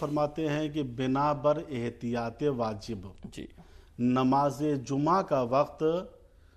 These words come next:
Speaker 1: زوال عرفی تک ہے۔ دیکھیے،
Speaker 2: جی۔
Speaker 1: دو زوال ہیں۔
Speaker 2: صحیح۔
Speaker 1: ایک زوال، زوال شرعی اور زوال حقیقی،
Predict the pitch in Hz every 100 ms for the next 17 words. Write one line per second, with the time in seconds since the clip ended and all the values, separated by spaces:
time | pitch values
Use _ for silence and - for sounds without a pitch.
0 | - 120 107 104 143 135 147 156 175 202
1 | 160 151 143 175 151 113 - 95 - -
2 | - - - - 160 170 147 202 135 110
3 | 101 92 92 90 - - - - 107 113
4 | - 151 190 165 165 170 180 170 127 127
5 | 131 143 147 - 123 123 160 180 143 117
6 | 123 127 131 156 117 120 131 123 131 113